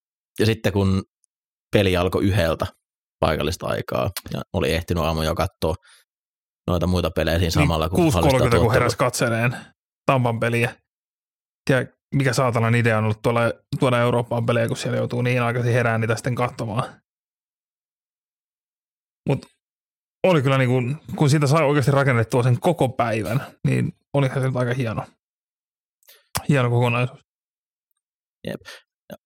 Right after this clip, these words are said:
Speaker 1: Vaikka ä-, jääkiekkoa ei hirveästi tule enää seurattua, niin pakko myös nostaa kyllä toi Las Vegas Knightsin tai Vegas Golden Knightsin ottelufiilis, niin se oli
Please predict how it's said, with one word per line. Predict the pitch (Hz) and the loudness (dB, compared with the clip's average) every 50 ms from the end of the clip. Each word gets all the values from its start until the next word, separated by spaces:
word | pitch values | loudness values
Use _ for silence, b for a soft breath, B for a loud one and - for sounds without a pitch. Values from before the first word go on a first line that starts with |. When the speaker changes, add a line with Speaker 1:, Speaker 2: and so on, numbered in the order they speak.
| _ _ _ - 104 | _ _ _ -2 0
Speaker 1:
Vaikka | 117 127 - - 113 - - | 0 0 0 -2 -2 -2 0
ä-, | 107 123 - - _ _ _ - | -2 -4 -4 -8 _ _ _ 0
jääkiekkoa | 110 123 113 101 110 95 - - - 85 87 87 | 0 2 2 2 0 -2 -2 0 0 2 2 2
ei | 87 92 | 2 2
hirveästi | 87 82 85 82 - - - - | 0 0 0 -2 -2 -4 -4 -2
tule | 87 85 | 0 0
enää | 87 85 87 | 2 0 0
seurattua, | - - 90 87 85 82 - - - 78 | 2 2 0 2 0 -2 -4 -4 -4 -2
niin | 82 82 | -2 0
pakko | 80 80 - - 90 | -2 -2 -2 -2 -2
myös | 80 80 80 - - - | 0 0 -2 -4 -4 -2
nostaa | 87 87 - - 82 82 - | -2 -2 0 -2 -4 -2 -2
kyllä | 82 80 - | -4 -2 0
toi | - 85 82 82 - - _ _ _ _ _ _ _ _ 90 | 0 0 0 0 -2 -6 _ _ _ _ _ _ _ _ 0
Las | 87 87 87 87 - | 0 2 0 0 0
Vegas | 90 82 85 - | -2 -2 0 0
Knightsin | 98 87 87 82 - - 82 - - - _ _ _ _ _ _ _ _ _ _ | 0 0 0 0 -2 -2 -4 -4 -4 -8 _ _ _ _ _ _ _ _ _ _
tai | - 80 - - 143 | -4 -4 -2 0 -2
Vegas | 90 80 - 78 - - | -2 0 0 -4 -4 -2
Golden | - 78 78 78 78 80 | -2 -2 0 0 -2 -2
Knightsin | - 73 69 71 - - - - 87 - - - _ _ _ _ _ _ _ _ _ _ _ _ _ _ _ _ _ _ _ - | -2 -2 -2 -4 -4 -4 -4 -4 -4 -6 -8 -12 _ _ _ _ _ _ _ _ _ _ _ _ _ _ _ _ _ _ _ -2
ottelufiilis, | 92 92 90 - - 85 85 85 - - 90 82 76 73 85 | -2 -2 0 -2 -2 -2 -2 0 0 0 0 0 0 0 0
niin | 87 80 | 0 0
se | 85 | 0
oli | 82 80 82 101 | 0 0 0 -2